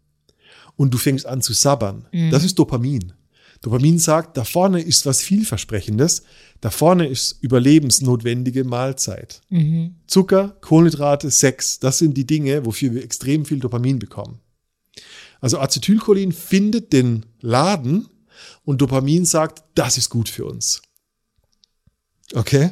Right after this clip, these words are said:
Speaker 2: Mhm.
Speaker 1: Wenn du, stell dir vor, Acetylcholin hat in deinem sexuellen Leben herausgefunden oder, oder irgendwann interpretiert, Scheiße, da vorne ist eine Frau. Das könnte Erektionsproblem bedeuten.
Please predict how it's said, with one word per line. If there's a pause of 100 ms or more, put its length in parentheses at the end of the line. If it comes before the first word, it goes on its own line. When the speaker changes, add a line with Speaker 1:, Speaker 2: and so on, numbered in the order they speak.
(140)
Speaker 2:
Mhm. (260)
Speaker 1:
Wenn
du,
stell
dir
vor,
Acetylcholin (260)
hat
in
deinem
sexuellen
Leben (180)
herausgefunden
oder,
oder
irgendwann
interpretiert, (560)
Scheiße,
da
vorne
ist
eine
Frau. (2000)
Das
könnte
Erektionsproblem
bedeuten.